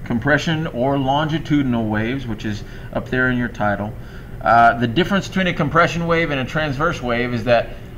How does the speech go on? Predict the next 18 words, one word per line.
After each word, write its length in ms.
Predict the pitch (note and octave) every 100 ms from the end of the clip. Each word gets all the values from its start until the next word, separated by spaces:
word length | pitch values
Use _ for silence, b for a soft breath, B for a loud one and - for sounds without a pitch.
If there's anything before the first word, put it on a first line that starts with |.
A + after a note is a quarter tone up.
| B
as 180 | C3+ C#3
opposed 400 | - F#3 G3+ E3
to 100 | E3+
a 40 | D#3+
transverse 600 | D#3+ D3+ C3 D#3+ F#3 B2+
wave, 260 | A#2+ A#2
the 60 | A2+
particles 560 | - F3 F#3+ D3+ B2
are 80 | B2+
going 260 | B2+ C3 B2+
to 100 | C3
move 320 | C3 B2+ -
parallel 880 | - D#3 D3+ C3+ B2+ C3 D#3+ E3 C#3
to 180 | A2 B2
the 100 | A2
direction 600 | G2+ G#2 G2+ - A2+ A2+ - B B B B B - - - - - - - - -
of, 260 | A#2 A#2 A2
uh, 380 | G#2+ G#2+ G#2+